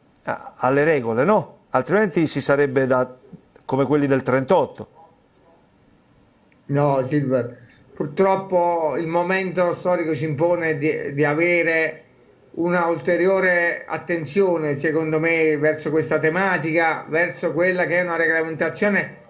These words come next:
Speaker 2: che sta comunque permettendo ai tifosi di rientrare allo stadio dopo tanto tempo.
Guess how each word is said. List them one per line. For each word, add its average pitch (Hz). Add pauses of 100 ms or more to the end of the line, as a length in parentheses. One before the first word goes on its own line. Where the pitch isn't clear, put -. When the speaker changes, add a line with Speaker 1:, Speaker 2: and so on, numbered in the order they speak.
Speaker 2:
che 170
sta 196
comunque 208
permettendo 190
ai 170
tifosi 175
di 175
rientrare 175
allo 170
stadio 180
dopo 170
tanto 180
tempo. 190